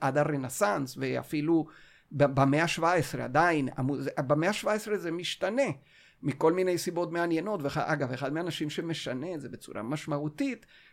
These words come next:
זה וינצ'נזו גלילאי, שהוא האבא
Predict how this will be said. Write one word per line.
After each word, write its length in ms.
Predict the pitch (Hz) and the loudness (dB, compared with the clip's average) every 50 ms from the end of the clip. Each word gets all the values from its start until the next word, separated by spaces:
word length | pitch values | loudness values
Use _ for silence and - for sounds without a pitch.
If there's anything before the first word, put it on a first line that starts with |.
| _ - | _ -4
זה 160 | 131 135 147 135 | 0 0 0 2
וינצ'נזו 800 | 139 151 151 147 143 143 - - 185 185 180 180 143 135 139 135 | 2 2 2 2 2 0 2 4 4 4 4 2 2 2 2 2
גלילאי, 680 | 131 131 131 135 131 127 131 123 117 120 - - - - | 2 2 2 2 2 0 0 -2 -4 -6 -8 -12 -14 -18
שהוא 340 | - - 123 127 131 139 127 | -10 -6 -4 -2 -2 -2 0
האבא 520 | 139 135 131 - - 143 147 156 143 135 | 0 -2 -2 -2 -2 -2 -2 -2 -2 -4